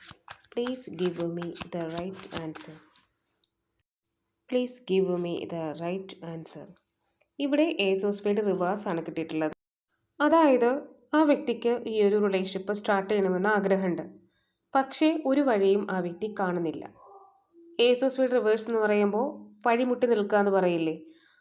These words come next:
അതുപോലത്തെ ഒരു സിറ്റുവേഷൻ ആണുള്ളത്. അപ്പോ യഥാർത്ഥത്തിൽ ആ വ്യക്തി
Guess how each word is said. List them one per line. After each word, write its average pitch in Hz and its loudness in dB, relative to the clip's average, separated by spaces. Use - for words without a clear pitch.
അതുപോലത്തെ 233 4
ഒരു 214 0
സിറ്റുവേഷൻ 190 0
ആണുള്ളത്. 160 -6
അപ്പോ 302 2
യഥാർത്ഥത്തിൽ 311 4
ആ - -2
വ്യക്തി 220 -6